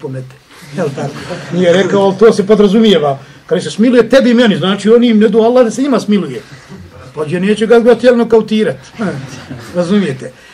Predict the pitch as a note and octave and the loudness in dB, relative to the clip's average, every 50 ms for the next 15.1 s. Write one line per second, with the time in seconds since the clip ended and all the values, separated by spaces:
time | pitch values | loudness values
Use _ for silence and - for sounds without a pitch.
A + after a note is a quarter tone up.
0 | - - _ - D#3 F3+ B3 C4+ B3+ A#3 F#3 A3 G#3+ - G#3+ A3 B3 A#3+ A3+ A3+ | -20 -20 _ -4 -2 0 2 4 2 2 2 0 -2 0 0 0 2 0 0 0
1 | G#3+ G#3 G#3 G3+ G3+ G#3+ G#3+ G#3 G3+ G#3 G#3+ A3+ A3 A3 A3 G#3 G#3 G3+ G#3+ G#3+ | 0 0 0 0 0 0 -2 0 0 0 0 0 2 2 2 2 2 0 0 0
2 | G3+ E3+ D#3 F3+ F#3+ - - F3+ C#3+ D3+ F3+ F3 - F3 F3 F3 F#3 F3 C#3+ - | 0 -2 -4 -6 -8 -8 -8 -10 -6 -6 -6 -6 -6 -6 -4 -2 -2 -2 -4 -6
3 | - - F3+ E3 C3+ B2+ B2+ - - - - _ - - - - - D3 E3+ F#3+ | -6 -6 -6 -4 -4 -6 -8 -10 -14 -16 -18 _ -20 -20 -20 -18 -10 -6 -2 0
4 | F#3+ F3 D#3+ - - - E3 F3 F#3+ F#3 F3 F3+ - - - D#3 D3+ D#3+ E3 - | 0 0 0 -2 -2 0 0 2 2 0 -2 -4 -6 -6 -4 0 0 0 0 0
5 | D#3 F3 E3+ E3+ E3 E3 E3 E3 F3 - - - - - D3 D#3+ E3 E3 D#3+ D3+ | 0 0 0 2 0 0 -4 -6 -8 -10 -12 -16 -12 -8 -6 -6 -4 -4 -6 -6
6 | C#3 D#3+ D#3+ D#3+ D#3+ E3+ - F3 - C3+ C#3 D#3+ D#3+ - - E3+ D#3+ E3 E3 D#3+ | -6 -8 -8 -8 -8 -10 -12 -14 -10 -4 -2 -2 -2 -2 -4 -4 -2 -2 -2 -4
7 | D#3 D#3 D#3 D#3 D3+ - - - D#3+ D#3 D3 C#3 E3 D#3+ D#3+ D#3+ D#3+ D#3+ E3 E3 | -6 -8 -10 -14 -16 -20 -16 -14 -12 -12 -10 -8 -6 -6 -6 -6 -6 -8 -10 -10
8 | - _ _ - D3+ D3 D3+ D3+ D3 D3 C#3+ - - _ _ _ _ - D#3 C#3 | -14 _ _ -14 -12 -10 -8 -8 -8 -10 -10 -14 -18 _ _ _ _ -12 -12 -10
9 | - D#3+ D#3+ D#3+ D#3+ D#3 D#3 C#3+ C3+ D3 D#3 D#3+ C#3+ C3 E3 D#3 D3+ D#3 D#3 D3 | -10 -10 -8 -6 -6 -6 -6 -6 -8 -8 -10 -10 -10 -8 -8 -8 -6 -8 -10 -12
10 | C#3 - - D3+ E3 E3 E3 E3 E3 - - - - C3 - F3+ F3 D#3+ D#3 E3 | -12 -12 -12 -10 -8 -8 -8 -8 -8 -10 -10 -12 -14 -12 -10 -8 -8 -6 -6 -6
11 | E3+ E3+ F3 E3+ E3 E3+ - - - _ _ - E3 D#3 - - E3+ D#3 D#3 E3 | -6 -6 -6 -8 -8 -8 -12 -18 -20 _ _ -4 -4 -4 -4 -6 -6 -6 -4 -4
12 | E3+ D#3 E3 - - F3+ F3+ E3 C#3 C3 - - _ _ _ _ _ - D#3+ E3+ | -6 -6 -8 -8 -8 -8 -8 -8 -10 -14 -18 -20 _ _ _ _ _ 0 0 2
13 | F3+ E3+ - E3+ D3+ C#3 B2+ E3 F#3+ G#3 - - A3 F3+ G3+ - - F3 D#3+ C#3+ | 2 0 -4 -8 -12 -6 -2 0 0 2 4 2 2 2 0 -2 -2 -2 -2 0
14 | F#3 F#3 F#3+ G3 F#3+ F3 D#3+ C#3 D#3 D3+ D3 D3 C#3 - C3 C3+ C#3 D3 C#3+ C3 | 0 2 2 2 2 0 0 -2 -6 -8 -8 -10 -10 -12 -10 -10 -8 -8 -8 -10
15 | C3 | -12